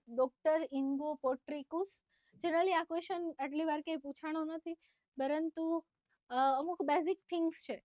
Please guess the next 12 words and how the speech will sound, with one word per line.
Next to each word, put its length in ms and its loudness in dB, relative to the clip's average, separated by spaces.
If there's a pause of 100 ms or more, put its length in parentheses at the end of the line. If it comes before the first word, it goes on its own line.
કે 80 -4
જેના 240 2
આધાર 200 4
ઉપર 200 0
લાગે 300 0
કે 100 -4
આપણને 260 -6
પૂછાઈ 420 -2
શકે 320 -8
એમ 200 -6
છે. 220 -6 (880)
છોડ 360 4